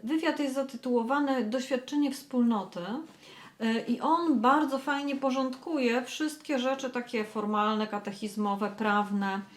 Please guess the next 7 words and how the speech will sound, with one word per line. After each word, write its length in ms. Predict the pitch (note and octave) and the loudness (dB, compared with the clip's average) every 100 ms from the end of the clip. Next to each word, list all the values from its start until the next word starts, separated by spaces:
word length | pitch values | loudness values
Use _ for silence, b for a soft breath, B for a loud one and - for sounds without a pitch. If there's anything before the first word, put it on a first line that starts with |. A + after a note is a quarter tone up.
| B B B - | B B B -4
e, 360 | A3 G#3+ G#3 - | 0 0 0 -4
z 220 | - - | -12 -4
tym, 380 | B3+ B3 B3 A#3+ | 2 4 4 2
e, 40 | A#3+ A3 A3 - | 0 -4 -4 -4
co 140 | C4+ | -2
dotyczy 420 | A#3 - B3+ A#3+ | -2 -2 -4 -4
synodu. 640 | G#3 A#3 G#3 G3 F3+ - | 0 2 4 2 -2 -8